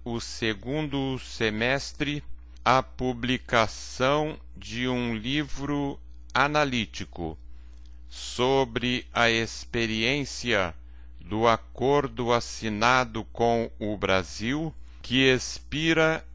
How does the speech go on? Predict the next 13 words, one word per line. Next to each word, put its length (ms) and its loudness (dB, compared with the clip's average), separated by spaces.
em 160 2
novembro 880 2
de 220 -2
dois 420 0
mil 300 -4
e 160 -4
um. 160 -8
Trata-se 960 4
de 300 -4
uma 360 0
história 1000 2
de 240 -6
sucesso 960 -2